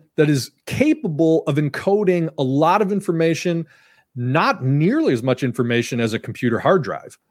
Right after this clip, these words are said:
but it can create, for lack of a better term, intuitive connections between packets of information that a computer can't do on its own. But where does the information come from? It comes from our senses.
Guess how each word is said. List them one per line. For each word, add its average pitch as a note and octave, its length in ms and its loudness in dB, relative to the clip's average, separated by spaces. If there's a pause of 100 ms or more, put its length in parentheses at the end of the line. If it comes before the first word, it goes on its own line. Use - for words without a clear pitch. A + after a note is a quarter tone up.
(320)
but A3 360 0 (480)
it A#3 160 2
can G#3+ 180 2
create, F#3 720 0 (1600)
for F#3+ 140 -2
lack G#3+ 200 2
of F#3 40 -8
a E3 40 -4
better F3+ 180 2
term, D#3 320 -2
intuitive G3 760 0
connections B2+ 960 -2 (180)
between G#3+ 600 2
packets - 440 0
of A#2 120 -2
information A2 640 -4
that A#2+ 100 0
a B2 60 -2
computer D#3 460 0
can't B2 320 -2
do A#2+ 180 -2
on G#2 140 -4
its - 160 -2
own. F#2+ 340 0 (480)
But F#3 160 2
where C#4+ 260 4
does C4+ 180 4
the G3+ 180 2
information D#3 680 2
come A2 280 -8
from? - 380 -18 (340)
It F#3 160 0
comes B3 280 2
from G3+ 200 0
our F3 120 4
senses. - 760 -4